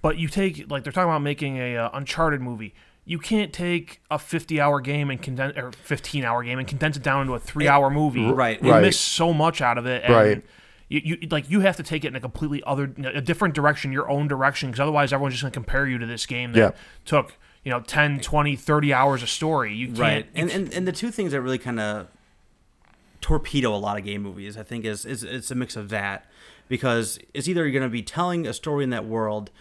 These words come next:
Speaker 2: that kinda alienates your fans because they kinda wanna see the things they're familiar with,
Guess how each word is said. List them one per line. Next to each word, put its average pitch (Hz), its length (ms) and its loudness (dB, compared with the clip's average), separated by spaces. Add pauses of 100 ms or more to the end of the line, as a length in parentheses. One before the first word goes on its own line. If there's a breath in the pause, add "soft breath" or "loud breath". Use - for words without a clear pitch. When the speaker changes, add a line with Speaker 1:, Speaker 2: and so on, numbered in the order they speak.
(120)
Speaker 2:
that 123 80 -8
kinda 127 240 -4
alienates 139 480 -2
your 110 80 -6
fans 120 440 -4
because 107 240 -10
they 110 60 -4
kinda 139 240 -4
wanna 110 380 -2
see 123 320 -6
the 101 80 -10
things 127 200 -8
they're 98 80 -10
familiar 120 400 -4
with, 104 480 -10